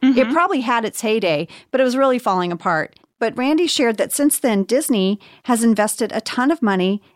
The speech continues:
Speaker 2: and has completely modernized the grounds. He said, "I wouldn't even recognize it."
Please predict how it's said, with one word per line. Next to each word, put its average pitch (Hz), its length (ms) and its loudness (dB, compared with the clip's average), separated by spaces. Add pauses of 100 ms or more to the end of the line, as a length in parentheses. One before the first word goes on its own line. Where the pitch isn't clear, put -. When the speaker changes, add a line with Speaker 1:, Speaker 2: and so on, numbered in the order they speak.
(120)
Speaker 2:
and 262 140 4
has 269 220 0
completely 277 1300 0
modernized 254 720 0
the 247 60 -4
grounds. 175 500 -2
He 269 120 -2
said, 285 200 0
"I 247 80 2
wouldn't 262 360 0
even 220 240 -2
recognize 190 640 -2
it." 247 200 -2